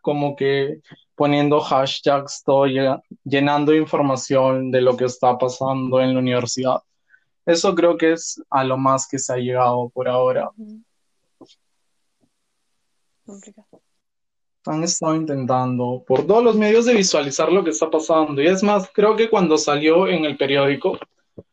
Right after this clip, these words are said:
Speaker 1: eh, esto de que los alumnos estaban durmiendo afuera, recién fue como que algunos lo trasladaron a algún hostal o un hospedaje para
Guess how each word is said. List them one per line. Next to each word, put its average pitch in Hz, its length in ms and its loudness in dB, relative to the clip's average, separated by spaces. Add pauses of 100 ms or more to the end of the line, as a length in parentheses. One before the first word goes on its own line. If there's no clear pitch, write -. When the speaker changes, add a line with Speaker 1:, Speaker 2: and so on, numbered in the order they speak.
(240)
Speaker 1:
eh, 135 400 2
esto 151 280 2
de 165 120 4
que 160 100 0
los 131 200 0
alumnos 139 440 -2
estaban 139 340 -4
durmiendo 135 360 -8
afuera, 139 360 -6
recién 127 560 -12
fue 131 200 -8
como 127 280 -8
que 127 160 -6
algunos 123 480 -2
lo 135 160 -4
trasladaron 123 880 -2
a 120 260 -8
algún 131 440 -6
hostal 123 600 -2
o 131 80 -2
un 131 180 -6
hospedaje 127 600 -4
para - 220 -10